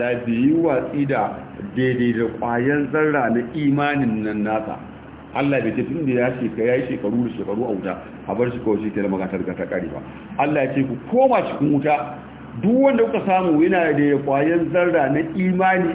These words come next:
a cikin zuciyarsa, a fidda shi daga wuta." A fidda shi daga wuta. Wa fi lafzin, a wani lafazin kuma na wannan ruwaya din, "Adna adna min imani." Duk wanda kuka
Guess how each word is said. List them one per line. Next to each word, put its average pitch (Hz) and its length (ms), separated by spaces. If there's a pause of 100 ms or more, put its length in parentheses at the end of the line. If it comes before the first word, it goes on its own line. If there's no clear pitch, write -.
a 139 80
cikin 143 300
zuciyarsa, 127 580 (600)
a 104 80
fidda 135 260
shi 117 160
daga 95 160
wuta." - 180 (1300)
A 101 60
fidda 131 240
shi - 100
daga 95 160
wuta. - 240 (1120)
Wa 147 160
fi 220 200
lafzin, 190 600 (160)
a 156 100
wani 196 300
lafazin 180 400
kuma 139 240
na 170 80
wannan 156 320
ruwaya 135 400
din, 101 160 (580)
"Adna 175 640
adna 143 500
min 135 300
imani." 131 560 (480)
Duk 190 160
wanda 220 260
kuka 185 220